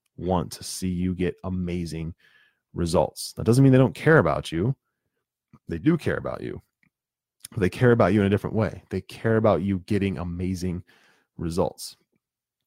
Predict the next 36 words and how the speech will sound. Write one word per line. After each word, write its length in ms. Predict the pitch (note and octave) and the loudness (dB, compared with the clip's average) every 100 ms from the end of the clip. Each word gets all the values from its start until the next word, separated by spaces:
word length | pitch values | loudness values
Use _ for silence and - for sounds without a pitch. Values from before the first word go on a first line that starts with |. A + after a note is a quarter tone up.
| - | -10
Okay, 180 | A2 F2 | -2 -2
so 140 | - | 2
one 220 | G#2 B2+ C#3+ | 4 6 4
of 60 | |
the 80 | B2 | 0
things 540 | - A#2 A2+ G#2+ - - G#2 | 0 2 2 -2 -8 -18 -6
beyond 460 | A2+ G#2+ A2+ G#2+ F#2+ | 0 4 4 2 -2
having 420 | - B2 A2 G2+ | 0 2 2 0
someone 340 | - G#2 G2+ | 0 2 2
in 140 | E2 A2 | 2 0
your 120 | F#2 | 2
life 240 | G2 F#2+ | 2 0
that's 180 | E2 E2 | -4 -10
doing 380 | G2 B2 C#3+ F#2 | 2 6 6 4
that, 280 | D2 F2 F#2 _ _ _ - | -2 -8 -12 _ _ _ -8
like 200 | E2 F#2 | -6 -2
I 140 | F2+ | 0
do 160 | F#2 F2 | 2 0
with 120 | E2+ | 0
my 120 | E2 | -4
students, 640 | - C3 A#2 C2+ F2 - - | -2 2 2 0 -8 -10 -10
right? 160 | E2+ E2+ | -10 -10
I'm 220 | E2 E2 | -10 -12
ho-, 220 | - F#2 - | -8 -10 -6
I 220 | F#2+ B2+ | -2 2
am 180 | B2+ A#2+ | 2 4
there, 300 | A2+ A2 - _ _ - | 4 4 0 _ _ 2
I 100 | C3 | 4
am 100 | B2+ | 4
holding 400 | - C#3 C3+ A#2 | 6 6 6 6
them 140 | G2+ | 2
accountable 640 | G2 G2+ F#2+ D#2+ A1 - - _ | 0 -2 -2 -2 -6 -10 -16 _
every 260 | G#2+ G#2 G2+ | -2 2 0
single 280 | F#2+ F2+ E2 | 0 -4 -4
day. 220 | A1 - _ _ - _ _ - | -6 -10 _ _ -20 _ _ 2
But 180 | F#2+ | 2